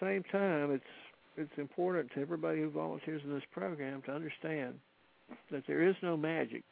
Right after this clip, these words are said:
behind the growth of this program, that we, i-, i-, if we choose to sit back and, you know, be all agog at this program doubling every year, and, I mean, it,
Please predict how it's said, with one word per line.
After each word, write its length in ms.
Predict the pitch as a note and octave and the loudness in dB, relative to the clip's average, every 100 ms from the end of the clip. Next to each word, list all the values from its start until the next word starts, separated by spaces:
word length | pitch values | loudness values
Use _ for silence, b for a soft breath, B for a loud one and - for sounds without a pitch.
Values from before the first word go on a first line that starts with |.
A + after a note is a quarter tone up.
| - | -14
behind 320 | - C3 D3 C3+ | -8 -4 -4 -4
the 80 | |
growth 280 | B2+ C#3+ C#3+ | -2 0 0
of 80 | C3+ | 0
this 100 | C3 - | -4 -4
program, 480 | D3 C#3+ A#2+ A#2+ - B2 - | -2 0 -2 -6 -8 -16 -10
that 160 | B2+ B2 - _ _ _ - - | -6 -6 -8 _ _ _ -20 -10
we, 140 | - - - | -8 -8 -8
i-, 200 | - - - | -8 -6 -6
i-, 100 | C3+ | -4
if 380 | C#3 C3 C#3+ B2+ | -4 -2 -4 0
we 140 | D#3+ E3 - | 0 0 0
choose 260 | G#3 G3+ F#3 | 0 0 -2
to 80 | C#3 - | -8 -4
sit 180 | F3 | -4
back 300 | - C3 C3 - B B B B B B B B B B B - | 0 0 0 -6 B B B B B B B B B B B -6
and, 680 | - D#3 D3+ D3+ D3 C#3 C#3 C3 A#2 - - - - | 0 2 2 2 0 -2 -6 -12 -14 -16 -16 -18 -10
you 120 | D#3 | -6
know, 120 | C#3 C3 | -4 -2
be 220 | C#3+ D3+ | 2 4
all 240 | E3 F3 | 4 4
agog 540 | C#3+ C#3+ C#3+ D3 D3 C#3 | 6 6 8 6 4 2
at 120 | - | -4
this 120 | C3+ - | -6 -4
program 460 | E3 D#3+ D3+ D3 A#2+ | -2 0 0 -2 2
doubling 360 | C#3+ D3+ D#3 D3+ | 4 4 2 2
every 280 | D3 C#3+ | 0 0
year, 500 | C#3+ D3 D3 D3 D3+ | 0 0 0 0 0
and, 220 | C3 B2 B2+ | -2 -6 -6
I 60 | |
mean, 220 | C#3 C3+ | -4 -4
it, 100 | C3+ | -4